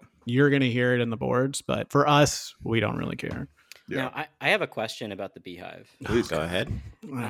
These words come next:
Speaker 3: I'm
Speaker 1: why
Speaker 3: su-,
Speaker 1: I
Speaker 3: I'm
Speaker 1: brought it
Speaker 3: sure,
Speaker 1: up.
Speaker 3: I'm sure that they've, they have established ground rules. I, I wonder, do they use conventional, uh,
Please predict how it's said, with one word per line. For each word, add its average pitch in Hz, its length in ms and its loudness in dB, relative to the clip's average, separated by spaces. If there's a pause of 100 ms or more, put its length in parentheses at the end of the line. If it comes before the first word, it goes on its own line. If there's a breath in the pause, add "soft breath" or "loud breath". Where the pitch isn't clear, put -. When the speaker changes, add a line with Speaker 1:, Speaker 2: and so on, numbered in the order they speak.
Speaker 3:
I'm 123 120 0
Speaker 1:
why - 0 -
Speaker 3:
su-, 135 80 -4
Speaker 1:
I - 20 -2
Speaker 3:
I'm - 60 -4
Speaker 1:
brought 131 180 0
it - 20 -4
Speaker 3:
sure, 139 280 0
Speaker 1:
up. - 80 -4
Speaker 3:
I'm 139 120 0
sure 143 220 2
that 127 220 0
they've, 117 340 2
they 113 140 0
have 107 140 -2
established 107 640 -4
ground 113 300 -2
rules. 98 320 -6
I, 120 140 -4
I 120 180 -2
wonder, 151 640 -2 (380 soft breath)
do 139 80 0
they 139 100 4
use 135 260 2
conventional, 120 960 -2
uh, 98 460 0